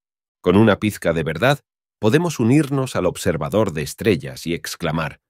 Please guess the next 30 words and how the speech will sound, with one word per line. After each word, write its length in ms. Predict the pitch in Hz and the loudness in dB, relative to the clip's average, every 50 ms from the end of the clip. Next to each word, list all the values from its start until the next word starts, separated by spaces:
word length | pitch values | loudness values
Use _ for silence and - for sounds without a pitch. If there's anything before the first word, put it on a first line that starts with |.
| _ _ _ _ _ _ _ _ _ _ _ | _ _ _ _ _ _ _ _ _ _ _
"Porque 260 | - 110 101 - 120 110 | -2 0 2 2 2 2
yo 140 | 143 156 | 2 0
soy 180 | 151 - 143 104 | -2 0 -2 -2
parte 420 | - - 98 101 98 - - 80 | -2 -2 -2 -2 -2 -4 -6 -6
de 120 | 71 76 73 | -6 -4 -6
aquel 320 | - - 92 87 82 76 | -4 -2 -2 -2 -2 -2
que 120 | - 80 73 | -4 -8 -6
te 140 | - 80 | -4 -4
hizo 300 | 85 95 101 - - 85 | -4 -4 -4 -4 -4 -6
brillar, 500 | 71 73 80 73 67 82 73 65 - - _ _ _ _ _ _ _ - | -4 -4 -4 -4 -4 -4 -4 -4 -8 -14 _ _ _ _ _ _ _ 0
y 100 | 92 104 | 2 2
a 80 | 95 - | 4 4
través 340 | 98 92 95 107 117 98 | 4 4 4 4 2 2
de 100 | - 101 | 2 0
los 180 | 87 90 - - | 0 0 -2 -6
oscuros 520 | 76 73 - _ - 113 107 92 80 - | -8 -10 -8 _ -2 -2 -2 -2 -2 -4
espacios 760 | 76 67 - - 98 98 87 - - 69 62 58 58 - - _ _ _ - | -8 -10 -6 -2 0 0 0 -2 -6 -12 -12 -12 -14 -16 -20 _ _ _ -4
y 100 | 82 87 | 0 0
el 100 | 82 95 | 2 4
éter 300 | 110 113 - 92 85 80 | 2 2 0 -2 -6 -6
sereno, 560 | - - 80 73 82 113 120 113 104 98 - _ _ _ _ _ _ _ _ | -6 -6 -4 -2 0 0 0 0 -2 -4 -8 _ _ _ _ _ _ _ _
te 100 | - 107 | 0 2
reclamo 540 | - 101 85 - - 104 110 110 104 98 90 | 2 2 0 0 2 2 4 4 4 2 2
en 60 | 85 | 2
el 160 | 82 76 76 | 2 0 0
borde 400 | 67 92 95 95 95 69 85 80 | 0 2 2 2 2 0 -4 -4
del 180 | 69 76 73 69 | -2 -4 -6 -6
cielo 400 | - - 82 87 82 76 73 69 | -6 -4 -2 0 0 0 -2 -4
como 220 | - 78 76 73 | -4 -4 -4 -2
mío, 400 | 73 78 73 67 62 62 - _ | -2 -4 -6 -8 -10 -14 -18 _